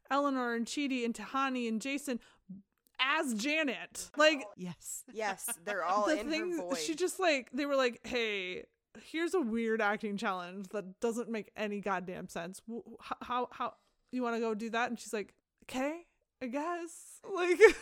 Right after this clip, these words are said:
Speaker 1: I guess this is what I'm doing."
Speaker 3: I, yeah, she's amazing. I always think about that 'cause she does do so much in this
Speaker 1: Mm-hmm.
Speaker 3: show. And, oh, God, she cramps so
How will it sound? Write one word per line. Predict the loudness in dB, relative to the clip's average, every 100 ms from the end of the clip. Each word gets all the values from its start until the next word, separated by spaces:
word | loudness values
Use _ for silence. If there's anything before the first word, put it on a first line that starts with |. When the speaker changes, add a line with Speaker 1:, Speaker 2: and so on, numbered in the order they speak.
| 4
Speaker 1:
I | 4 2 -4
guess | -2 -2
this | -2 -2
is | 2
what | 2
I'm | 2
doing." | 2 4 4 4 0 -14 -18
Speaker 3:
I, | -16 -10
yeah, | -8 -8
she's | -10 -10
amazing. | -10 -10 -14 -14 -12 -8
I | -6
always | -8 -10
think | -14 -16
about | -14 -12
that | -14 -14
'cause | -14 -12
she | -12
does | -8 -8 -8 -10
do | -14 -14
so | -18 -16 -12 -12 -12
much | -12 -14 -10
in | -10 -8
this | -8
Speaker 1:
Mm-hmm. | -8 -8
Speaker 3:
show. | -10 -10 -14
And, | -16 -16 -18
oh, | -20 -20
God, | -20 -20 -20
she | -20
cramps | -20 -20 -20 -20 -20
so | -18